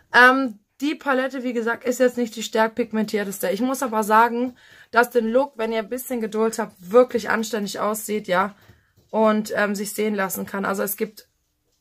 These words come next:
übertrieben schlechte Paletten, die viel, viel mehr kosten. Auch im High-End-Bereich, das könnt ihr mir glauben. Ähm, ich teste da leider viel, viel durch und ich bin da manchmal schon arg, arg enttäuscht, weil ich einfach denk, ähm, für das Geld, was ich da ausgegeben hab, schon eine ziemliche Frechheit.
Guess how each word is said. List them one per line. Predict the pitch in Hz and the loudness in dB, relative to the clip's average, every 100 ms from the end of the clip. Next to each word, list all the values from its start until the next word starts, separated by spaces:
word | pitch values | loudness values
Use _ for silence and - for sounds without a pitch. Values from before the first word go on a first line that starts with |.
| _ - | _ -2
übertrieben | 277 240 233 240 214 | 6 6 6 -2 -2
schlechte | 202 208 202 196 | -4 -6 -6 -8
Paletten, | 202 202 196 208 | -4 -4 -4 -6
die | 196 202 | -8 -10
viel, | - 240 | -6 -6
viel | 233 | -4
mehr | 190 185 190 | -2 0 -2
kosten. | 208 202 - 208 208 _ _ - - | -4 -6 -6 -8 -10 _ _ -20 -4
Auch | - 277 | 4 6
im | 285 233 | 6 2
High-End-Bereich, | 254 254 233 220 214 220 220 | 2 2 -4 -2 0 0 -4
das | - 214 | -10 -8
könnt | 233 226 | -6 -4
ihr | 226 | -4
mir | 208 202 | -4 0
glauben. | 254 262 269 262 - - _ - | 4 4 2 -8 -12 -14 _ 0
Ähm, | 220 226 226 | 2 2 0
ich | - | -6
teste | - 240 233 | -4 -4 -4
da | 214 | -4
leider | 214 214 214 - - | 0 2 2 0 -10
viel, | - 302 | -6 -4
viel | 294 254 | -4 0
durch | 226 240 240 - | 2 2 2 -6
und | 202 214 214 | -8 -8 -8
ich | - 185 - | -8 -10 -8
bin | 208 | -6
da | 196 | -4
manchmal | 196 190 185 | -4 -4 -4
schon | - 175 - | -6 -10 -2
arg, | 214 220 214 | 0 2 0
arg | 214 | -2
enttäuscht, | 214 208 208 202 | -4 -6 -8 -6
weil | 196 | -6
ich | 185 | -6
einfach | 185 185 | -8 -8
denk, | - 185 190 _ _ _ _ _ - | -6 -8 -8 _ _ _ _ _ -8
ähm, | 190 190 | -6 -4
für | 214 | -6
das | 196 202 | -6 -6
Geld, | - 202 196 | 0 0 0
was | 190 | -6
ich | 175 | -6
da | 170 226 240 | 2 4 4
ausgegeben | 247 214 214 202 | 0 -4 -6 -4
hab, | 208 202 | -6 -8
schon | 202 196 | -8 -8
eine | 165 | -10
ziemliche | 202 202 175 | -8 -8 -8
Frechheit. | - 180 175 208 | -8 -8 -6 -6